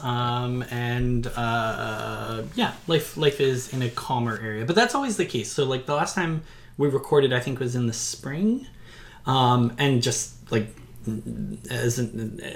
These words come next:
I'm an academic, and, and as a result, that just means that the spring is always just really busy. Like, everything kind of piles up, and,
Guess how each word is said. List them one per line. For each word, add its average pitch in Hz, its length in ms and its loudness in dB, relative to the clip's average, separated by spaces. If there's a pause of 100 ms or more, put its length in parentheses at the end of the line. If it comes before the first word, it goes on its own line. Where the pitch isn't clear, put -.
I'm 151 160 6
an 143 80 6
academic, 117 500 2
and, 104 260 -2
and 107 200 -2
as 104 180 -4
a 101 60 -6
result, 98 560 -4
that 98 200 0
just - 200 -2
means 101 180 -2
that 107 140 -6
the - 60 -6
spring 104 400 0
is 98 340 -8
always 104 920 4
just - 280 -4 (100)
really 101 220 6
busy. 104 500 -4
Like, 101 200 -6
everything 110 360 2
kind 98 180 -6
of 95 140 -12
piles 92 320 -4
up, 147 300 8
and, 101 320 -4